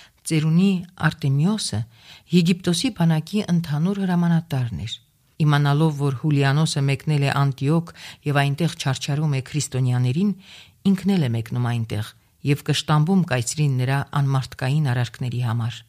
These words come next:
Կայսեր հրամանով Հուլիանոսին ենթարկում են սաստիկ չարչարանքների և գլխատում։ Այս դեպքը տեղի է ունեցել երեք հարյուր վաթսուն երկու թվականին։ Արտեմիոսը նախքան նահատակությունը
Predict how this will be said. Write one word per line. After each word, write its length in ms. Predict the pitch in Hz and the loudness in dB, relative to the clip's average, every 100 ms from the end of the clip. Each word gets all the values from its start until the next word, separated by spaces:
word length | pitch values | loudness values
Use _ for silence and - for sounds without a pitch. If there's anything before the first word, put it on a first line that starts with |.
| _ _ _ _ _ - - | _ _ _ _ _ -20 -20
Կայսեր 460 | - 165 165 - 233 | 0 4 4 4 0
հրամանով 540 | 175 156 135 123 147 - _ - - _ | 4 4 4 2 0 -2 _ -20 -20 _
Հուլիանոսին 680 | 180 180 170 160 160 - 226 | 4 8 8 6 4 4 4
ենթարկում 580 | 190 180 170 160 - 190 | 4 4 2 0 0 0
են 120 | 175 | 2
սաստիկ 400 | 170 147 - 170 | 0 -2 -2 -4
չարչարանքների 840 | - 131 - 131 131 127 131 127 185 190 - - | -2 -4 -2 -2 -2 -2 -4 -2 -2 -4 -18 -8
և 160 | 165 165 | -4 -2
գլխատում։ 640 | 151 135 - 139 - 110 113 _ _ _ _ - | 0 -2 -2 -6 -4 -4 -6 _ _ _ _ 0
Այս 180 | 151 143 | 2 2
դեպքը 320 | 147 185 185 170 | 2 0 0 -2
տեղի 300 | 160 160 170 | 0 2 2
է 80 | 156 | 2
ունեցել 440 | 156 151 - 165 - | 0 -2 0 0 0
երեք 340 | 151 151 170 | 0 0 0
հարյուր 300 | 165 156 156 147 | 0 0 0 0
վաթսուն 340 | 139 - 147 | -2 -2 -2
երկու 260 | 139 - 160 | -2 -4 -8
թվականին։ 680 | 147 147 - 135 120 107 120 _ _ _ _ - | -4 -4 -2 -2 0 -2 -6 _ _ _ _ 0
Արտեմիոսը 800 | 165 170 156 160 208 214 - 135 | 0 2 4 6 4 2 0 0
նախքան 500 | 139 147 - 151 139 | 2 0 0 0 2
նահատակությունը 720 | 131 127 131 - 127 202 196 | 0 0 -2 -4 -6 -2 -2